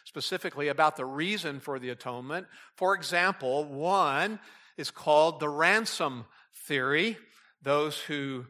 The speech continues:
hold that view and try to spread that view base it on a verse in Matthew, Matthew chapter twenty,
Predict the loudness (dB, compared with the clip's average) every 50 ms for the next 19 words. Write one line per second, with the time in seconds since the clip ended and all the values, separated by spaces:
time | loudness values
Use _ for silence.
0 | -18 _ _ _ _ -8 -4 0 0 0 0 0 2 2 2 2 0 -2 -10 -16
1 | -12 -8 -6 -4 -4 -2 -2 -4 -6 -6 -8 -6 -2 0 2 2 2 0 -4 -8
2 | -10 -10 -10 -10 -12 -14 -8 -2 0 0 0 0 -2 -2 -4 -4 -6 -10 -10 -8
3 | -8 -8 -4 -2 0 0 0 -2 -4 -4 -4 -6 -6 -6 -6 -4 -2 -2 -2 -4
4 | -8 -8 -10 -8 -4 -2 0 0 0 -2 -6 -8 -8 -4 -2 0 0 0 0 -2
5 | -8 -6 -6 -6 -6 -2 0 0 0 0 -2 -6 -10 -10 -4 -4 -4 -4 -4 -8
6 | -14 -14 -14 -10 -6 -6 -6 -6 -6 -8 -8 -10